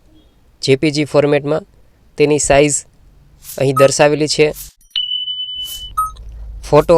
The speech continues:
અને સહી અપલોડ કરવામાં ભૂલ ના કરવી, તેમાં કોઈ સુધારા વધારા કરવા દેવામાં આવશે નહીં. તેના પછી ઓનલાઈન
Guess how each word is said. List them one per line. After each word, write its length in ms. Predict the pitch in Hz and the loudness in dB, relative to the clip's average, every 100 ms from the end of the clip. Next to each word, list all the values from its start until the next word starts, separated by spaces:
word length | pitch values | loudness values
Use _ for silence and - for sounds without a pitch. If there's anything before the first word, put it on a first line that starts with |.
| 160 | 4
અને 180 | 160 165 - | 4 2 0
સહી 320 | - 147 151 | 0 2 4
અપલોડ 320 | 143 151 156 - | 4 4 2 4
કરવામાં 480 | 151 151 151 151 135 | 2 4 2 2 0
ભૂલ 180 | 135 143 143 | 0 2 2
ના 100 | 143 | 2
કરવી, 320 | 147 139 180 - - - - - - | 2 -2 -4 -10 -18 -20 -20 -14 0
તેમાં 300 | 147 156 151 | 4 4 4
કોઈ 240 | 151 151 - | 4 4 0
સુધારા 380 | 135 151 151 | 4 6 6
વધારા 420 | 139 143 143 143 - - - - | 6 4 4 2 -2 -14 -18 -6
કરવા 320 | 139 139 143 139 | -2 4 4 4
દેવામાં 380 | 135 139 131 | 4 4 4
આવશે 300 | 120 127 - 139 | 4 2 2 2
નહીં. 280 | 143 147 - - - - - - - - - - - - - - - - - - - - - - - - _ _ _ _ _ _ _ _ _ _ _ _ _ _ _ - _ _ _ _ _ _ _ _ - | 2 0 -6 -12 -14 -14 -16 -18 -18 -20 -20 -20 -20 -20 -20 -20 -20 -20 -20 -20 -20 -20 -20 -20 -20 -20 _ _ _ _ _ _ _ _ _ _ _ _ _ _ _ -20 _ _ _ _ _ _ _ _ 0
તેના 260 | 139 156 | 2 4
પછી 380 | 151 - 156 160 - _ - | 2 0 -2 -4 -10 _ 0
ઓનલાઈન 460 | 147 156 160 156 | 2 4 4 4